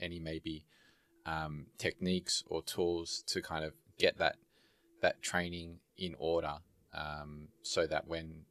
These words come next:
that match arrives, you know, I'm sure it, it constantly does in our life, and there's this sense of, um, you know,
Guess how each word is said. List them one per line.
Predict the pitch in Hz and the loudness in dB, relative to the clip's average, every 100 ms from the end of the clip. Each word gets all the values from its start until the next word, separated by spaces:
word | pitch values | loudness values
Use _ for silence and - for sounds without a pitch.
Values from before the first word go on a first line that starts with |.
| - | -2
that | 82 82 | -2 -2
match | 80 - 85 | -4 -4 0
arrives, | 80 98 92 85 - - _ | 4 4 2 -2 -8 -10 _
you | 82 | -12
know, | 73 76 | -10 -8
I'm | 76 | -4
sure | - 80 | 0 0
it, | 76 - | -2 -8
it | 92 | -14
constantly | - 85 - 80 78 | -6 -6 -4 -6 -2
does | 76 78 - | 0 0 -2
in | |
our | 82 76 | -6 -2
life, | 73 78 - | -2 -2 -6
and | 80 | -10
there's | 78 82 | -6 -4
this | - | 0
sense | - 82 82 - | 0 0 0 -4
of, | 78 - _ - - _ _ - | -4 -8 _ -20 -20 _ _ -8
um, | 78 76 73 67 - _ _ - | -6 -6 -8 -10 -14 _ _ -10
you | 90 | -4
know, | 80 | -2